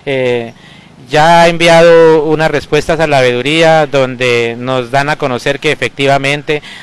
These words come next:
hay hallazgos que ameritan revisión en tema de con-,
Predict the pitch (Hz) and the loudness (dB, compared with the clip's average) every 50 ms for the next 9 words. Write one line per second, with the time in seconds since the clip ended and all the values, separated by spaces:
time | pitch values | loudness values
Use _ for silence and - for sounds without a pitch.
0 | - - 131 135 139 135 135 135 143 151 165 175 170 165 151 160 160 - - - | -6 -2 -2 0 2 0 0 0 2 2 4 4 4 2 2 0 -2 -2 -4 -6
1 | 131 123 127 123 120 131 139 - - 147 143 139 127 127 127 117 117 110 - 135 | -6 -4 -4 -6 -4 -6 -6 -6 -4 -6 -6 -6 -6 -6 -6 -6 -8 -6 -6 -6
2 | 135 143 143 131 127 143 135 135 135 135 135 135 131 127 123 120 113 113 104 - | -4 -4 -6 -8 -6 -6 -6 -4 -4 -4 -2 -2 -2 -2 -2 -4 -4 -6 -8 -10
3 | 120 117 120 120 | -14 -16 -16 -18